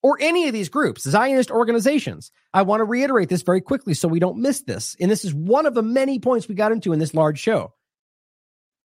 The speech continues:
is that simply the A D L was caught, or rather specifically, it was accused by people who could, s-, you know, who chose to connect the dots that other people put together. But of course, the corporate media never connected these two very obvious things.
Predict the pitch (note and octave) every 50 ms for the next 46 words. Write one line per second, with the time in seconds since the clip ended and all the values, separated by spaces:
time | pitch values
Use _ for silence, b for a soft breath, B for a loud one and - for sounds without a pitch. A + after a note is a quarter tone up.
0 | _ _ - F3 F3 D3 F3 F3+ C3 - - C#4 B3 - E3+ C#3+ C3+ D#3+ F#3+ -
1 | _ _ _ _ _ _ _ _ _ _ _ _ _ _ _ _ _ - D#3 D#3+
2 | D#3 F3+ G#3 G#3+ E3 D#3+ E3 F#3 F3 - - C4 C4 C3 F#2+ - - _ _ _
3 | _ _ - A3 A3+ A3 A3 A3 G#3+ G#3 D#3 - - G3 - - G3 - B3+ -
4 | - F#3+ F3+ F3+ E3+ E3 C3 B2+ - - - C4 B3+ A#3 G3 E3+ F#3 D3+ G3+ F3+
5 | E3+ D#3+ D3+ C#3 C#3+ A#2+ - - - _ - F#3 E3+ D#3 C#3+ A#2 b b b b
6 | b b - A3 A3+ G3 - - D4 C#4+ C#4+ C#4+ C4 B3+ - A3+ F3 - - G#3
7 | A#3 A3 - - F#3+ C3 F#3+ G#3 G#3+ G3+ - - G3+ - _ - F#3+ G3 G3 G3+
8 | - - G3+ G3 F3+ D#3 F3+ F#3+ - D3+ C3+ F#3 F#3+ F#3 E3 C#3 C#3 E3 - _
9 | _ _ _ _ - A3 A3 C#3 b b b b D#3+ - A#3 G#3+ F3+ - - -
10 | - A#3 G3+ E3 F3 G3+ A#3 A#3+ G#3+ E3+ D#3 E3+ F3+ F3 F3+ D3+ - - F#3+ F3
11 | F3+ - - E3+ D3 D3+ D3 - - G3+ E3 C3 D3+ E3 E3 E3 D3+ D#3 D#3 D#3+
12 | C#3+ D3 C#3 B2+ - - A3+ F#3+ A#2 G#2 G2+